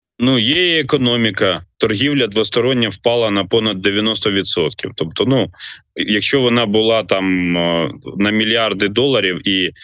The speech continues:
е, Білорусь входила в п'ятірку наших основних торговельних партнерів, то сьогодні цього немає близько. Ну, зрозуміло, що ж за підсумками року цього не буде.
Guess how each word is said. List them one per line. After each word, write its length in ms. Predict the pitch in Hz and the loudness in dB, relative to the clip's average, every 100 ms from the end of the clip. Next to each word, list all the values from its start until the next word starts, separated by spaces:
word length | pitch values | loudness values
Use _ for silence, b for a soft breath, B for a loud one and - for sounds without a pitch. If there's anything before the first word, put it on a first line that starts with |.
| B B B - | B B B -2
е, 240 | 90 90 | 2 2
Білорусь 520 | 87 92 101 110 117 - | 2 4 4 4 2 0
входила 440 | - 110 104 98 | 0 2 2 2
в 80 | - | 0
п'ятірку 760 | - 107 120 107 - 98 85 - - | -4 -2 -2 -2 0 0 0 -4 -2
наших 360 | 104 104 98 | 0 0 -2
основних 380 | 104 113 110 110 | -2 2 0 0
торговельних 560 | 110 101 107 104 101 - | 0 2 2 2 -2 0
партнерів, 440 | 98 117 127 98 | 0 2 0 0
то 100 | 90 | -2
сьогодні 340 | 85 104 107 | 0 0 0
цього 260 | 95 101 98 | 0 0 0
немає 380 | 98 101 104 92 | 2 0 0 -2
близько. 440 | 78 80 - - - B B - | -2 -2 -4 -10 -12 B B -2
Ну, 120 | 101 | 2
зрозуміло, 520 | 95 95 101 113 110 | 4 4 4 2 2
що 140 | 90 92 | 0 0
ж 180 | 90 - | 0 -2
за 280 | - 87 95 | -6 -4 0
підсумками 560 | 113 101 101 98 98 | -2 0 0 2 2
року 220 | 110 113 | 0 0
цього 260 | 95 101 98 | -2 0 0
не 120 | 95 | 0
буде. 300 | 76 73 69 | -2 -6 -6